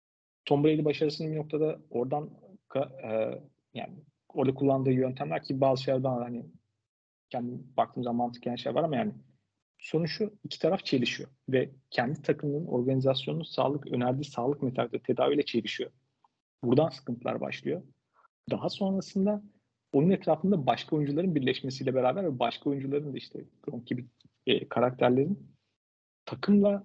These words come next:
neredeyse kamplaşma noktasına gidecek kadar bazı oyuncuların işte Alex Guerrero ile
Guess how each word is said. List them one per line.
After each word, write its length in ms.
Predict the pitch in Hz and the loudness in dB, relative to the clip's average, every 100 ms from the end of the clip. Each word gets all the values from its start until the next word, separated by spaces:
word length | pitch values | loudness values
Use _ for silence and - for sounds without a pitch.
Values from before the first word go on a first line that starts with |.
| - | 0
neredeyse 340 | 135 151 - - | 2 2 0 -4
kamplaşma 500 | 139 135 151 156 185 | -4 -2 -2 -2 -4
noktasına 360 | 156 151 170 | -4 -4 -2
gidecek 420 | 139 135 - 202 | -4 -4 -6 -6
kadar 280 | - 135 185 - | -2 -2 -4 -4
bazı 420 | 139 127 151 170 | 0 4 4 6
oyuncuların 540 | 165 151 139 139 143 143 _ _ _ _ _ - | 4 2 2 2 0 -6 _ _ _ _ _ -18
işte 220 | - - | -12 -6
Alex 300 | 131 127 135 | -2 -2 0
Guerrero 320 | 143 139 143 | 2 4 2
ile 240 | 131 131 | 0 -2